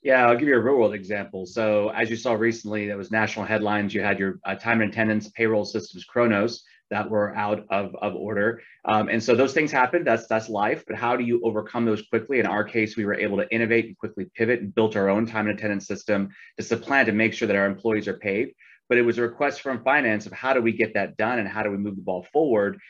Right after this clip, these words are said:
especially when you're suddenly relying on the system and now it's Christmas time and you don't know what to do.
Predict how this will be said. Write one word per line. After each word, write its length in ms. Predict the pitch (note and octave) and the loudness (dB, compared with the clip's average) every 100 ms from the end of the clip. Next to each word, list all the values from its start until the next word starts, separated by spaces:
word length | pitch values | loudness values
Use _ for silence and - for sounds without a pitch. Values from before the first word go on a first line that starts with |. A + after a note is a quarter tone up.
| - G2+ | -12 -6
especially 360 | - B2 B2 | 0 0 0
when 160 | G#2 G#2 | 0 0
you're 220 | G#2+ G2 | 0 -2
suddenly 300 | G#2+ G#2+ G#2 | -4 -4 -2
relying 340 | G2 G2+ G#2+ | -2 0 0
on 80 | G#2 | 0
the 60 | F#2+ - | -4 -6
system 260 | A#2+ G#2+ F#2+ | -6 -4 -4
and 60 | |
now 200 | F#2+ G2 | -2 -2
it's 100 | F#2 | -4
Christmas 380 | - B2 - G2 | -6 -8 -8 -10
time 340 | G2+ F#2+ F#2 F2+ - _ - | -6 -6 -6 -12 -20 _ -2
and 80 | |
you 60 | A2+ | 2
don't 100 | A#2 | 2
know 80 | G#2+ | 4
what 140 | G#2 | 2
to 80 | G2+ | 2
do. 200 | F#2+ | 2